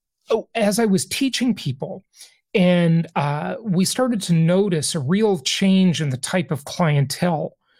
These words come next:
uh, that was coming in from the podcast. And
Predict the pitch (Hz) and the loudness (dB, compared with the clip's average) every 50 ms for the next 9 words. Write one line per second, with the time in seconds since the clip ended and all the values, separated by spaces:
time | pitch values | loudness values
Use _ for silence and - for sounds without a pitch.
0 | _ _ _ _ - 165 151 147 151 160 - - 180 180 185 180 151 - - - | _ _ _ _ -2 0 2 2 2 0 0 0 0 0 0 0 -4 -4 -4 -6
1 | - - 180 160 156 156 151 147 135 135 143 147 - - - - 165 151 151 139 | -2 0 2 2 4 2 2 2 0 -2 -4 -6 -8 -8 -4 0 2 2 2 2
2 | 127 - - 139 135 143 123 - - 151 - - - - - - _ _ _ _ | 0 0 0 0 0 0 -2 -2 -4 -6 -6 -6 -6 -8 -8 -8 _ _ _ _
3 | _ _ - - - - - - _ _ _ - 226 185 180 180 185 180 175 170 | _ _ -20 -20 -20 -20 -20 -20 _ _ _ 0 2 4 4 6 4 4 4 2
4 | 175 | 0